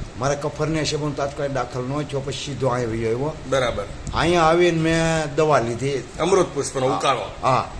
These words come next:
Speaker 2: હમ.
Speaker 1: એ આ ઉકાળો પીધો, પછી મને
Speaker 2: કેટલા
Speaker 1: ત્રણ
Speaker 2: દિવસ થયા અત્યારે?
Speaker 1: અત્યારે તો વીસ પચીસ દિવસ થયા, પણ
Speaker 2: એટ-,
Speaker 1: મેં
Speaker 2: અને
Speaker 1: દસ દિવસ લીધી ને.
Speaker 2: હા.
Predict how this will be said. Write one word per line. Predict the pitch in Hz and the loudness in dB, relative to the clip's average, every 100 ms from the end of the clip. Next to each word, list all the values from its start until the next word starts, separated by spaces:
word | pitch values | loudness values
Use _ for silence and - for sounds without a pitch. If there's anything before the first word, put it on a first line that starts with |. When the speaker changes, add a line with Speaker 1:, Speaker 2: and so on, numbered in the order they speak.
| - | -10
Speaker 2:
હમ. | 127 123 101 - - 135 | -6 -6 -6 -10 -8 -2
Speaker 1:
એ | |
આ | 143 | 0
ઉકાળો | 147 156 139 151 156 | 2 0 0 0 2
પીધો, | 165 160 151 110 - - - | 0 2 2 0 -4 -16 -12
પછી | - 139 160 | -4 -2 0
મને | 156 160 | 0 0
Speaker 2:
કેટલા | 156 160 | 0 2
Speaker 1:
ત્રણ | 220 | 4
Speaker 2:
દિવસ | 180 180 143 | 6 6 6
થયા | 139 127 | 4 2
અત્યારે? | 120 123 120 117 - 135 | 2 -2 -2 -6 -10 -8
Speaker 1:
અત્યારે | 135 160 160 | -4 0 0
તો | 151 165 | 2 2
વીસ | 147 165 | 2 2
પચીસ | 165 165 165 | -2 -2 -2
દિવસ | 160 160 | 0 0
થયા, | - 160 | 2 2
પણ | 165 | 2
Speaker 2:
એટ-, | 143 - | -4 -2
Speaker 1:
મેં | 151 | 0
Speaker 2:
અને | 156 | 2
Speaker 1:
દસ | 147 160 160 | 4 4 4
દિવસ | 170 175 156 | 4 4 4
લીધી | 170 170 | 4 4
ને. | 175 | 4
Speaker 2:
હા. | 120 - 123 110 | 2 -2 -2 -2